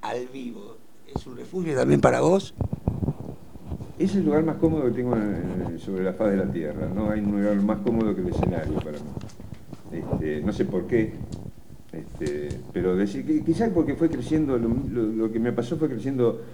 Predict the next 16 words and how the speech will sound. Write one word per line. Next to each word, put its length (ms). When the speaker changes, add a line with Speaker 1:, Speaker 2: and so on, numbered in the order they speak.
Speaker 2:
paulatinamente, 840
no 100
es 120
que 80
de 80
pronto 320
un 100
productor 440
me 120
puso 340
de 120
moda 460
ni, 100
ni 360
un 300
calzo. 440